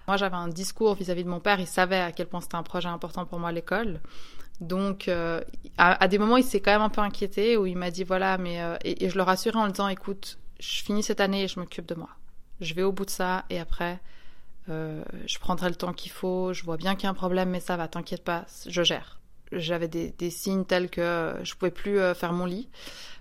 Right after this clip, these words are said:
parce que j'arrivais à sortir de mon lit, mais soulever ma couette, au poids que je faisais, était devenu quelque chose d'impossible. Je pouvais plus monter des escaliers sans être essoufflée. Je passais une partie de mes journées à réviser,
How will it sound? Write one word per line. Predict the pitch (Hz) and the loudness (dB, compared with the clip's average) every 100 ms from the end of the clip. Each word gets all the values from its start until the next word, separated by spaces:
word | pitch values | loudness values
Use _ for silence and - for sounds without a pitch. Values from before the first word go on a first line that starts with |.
| - | -6
parce | 180 - | -4 -2
que | 175 | -2
j'arrivais | 170 180 185 | -2 -2 -2
à | |
sortir | 170 202 - 214 196 | -2 -4 -2 -2 0
de | |
mon | 185 185 | 0 0
lit, | 185 208 240 | -2 0 2
mais | 196 180 175 | 0 -2 -4
soulever | - 208 208 | -4 -2 -2
ma | 208 175 | -2 -2
couette, | - 185 240 - - | 0 0 -2 -8 -10
au | 175 | -10
poids | - 190 | -2 -2
que | 190 190 | -2 -6
je | - | -6
faisais, | 180 180 196 - - | -4 -4 -4 -8 -10
était | 175 180 | -6 -6
devenu | 170 180 | -6 -8
quelque | 180 175 185 | -8 -8 -8
chose | 180 170 | -6 -6
d'impossible. | 165 - - - - - - - - - | -6 -6 -10 -12 -16 -18 -14 -12 -12 -8
Je | - - - | -6 -6 -6
pouvais | - 175 | -2 -2
plus | 165 - | -2 -2
monter | 180 175 185 | -2 -2 -2
des | 175 | -2
escaliers | 170 - 170 175 | -4 -2 0 0
sans | 170 180 170 | -2 -4 -6
être | 170 180 | -6 -8
essoufflée. | - 180 - 208 208 202 190 - - - - - - - - | -8 -6 2 4 4 2 -6 -14 -16 -16 -16 -16 -18 -16 -10
Je | - | -2
passais | 185 196 | 0 0
une | 180 | 0
partie | 196 196 | 0 0
de | 202 | -4
mes | 202 | -2
journées | 196 196 | -2 0
à | 190 | 0
réviser, | 190 185 185 202 | 0 -4 -2 -2